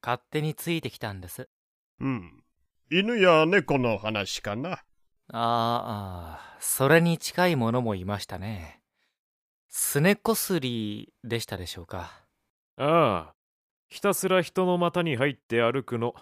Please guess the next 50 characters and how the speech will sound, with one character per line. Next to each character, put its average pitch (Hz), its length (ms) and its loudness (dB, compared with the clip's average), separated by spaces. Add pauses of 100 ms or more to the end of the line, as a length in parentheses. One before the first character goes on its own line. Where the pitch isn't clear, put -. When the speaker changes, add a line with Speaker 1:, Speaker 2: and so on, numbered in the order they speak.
(160)
Speaker 3:
妨 104 240 4
害 107 200 2
す - 160 -6
る 117 80 0
っ 120 40 -4
て - 280 -4
だ 110 180 2
け 135 140 0
の 117 120 0
や 101 100 0
つ - 160 -10
な。 110 240 -2 (680)
Speaker 2:
あ 90 480 -10
あ、 - 0 -
話 160 680 0
が 160 400 2
い 180 80 2
ま 208 160 8
い 170 80 6
ち 170 220 0
わ 196 180 4
か 240 160 2
ら 226 120 4
ん 139 140 0
の 117 140 0
だ 117 200 -2
が。 110 420 -4 (560)
Speaker 1:
あ 120 140 4
や 151 120 6
か 156 140 0
し 160 140 -6
の 160 100 0
こ 147 140 -8
と 156 100 -4
で 117 80 -4
す - 160 -12
よ。 117 140 -10 (380)
ご 120 180 -2
存 165 220 0
知 110 100 -4
あ 95 100 -2
り 113 80 -6
ま 135 100 -6
せ 151 140 -10
ん 117 80 -6
か？ 117 340 -12 (800)
Speaker 2:
あ 101 200 -12
や 151 200 0
か 185 180 2
し？ - 280 -4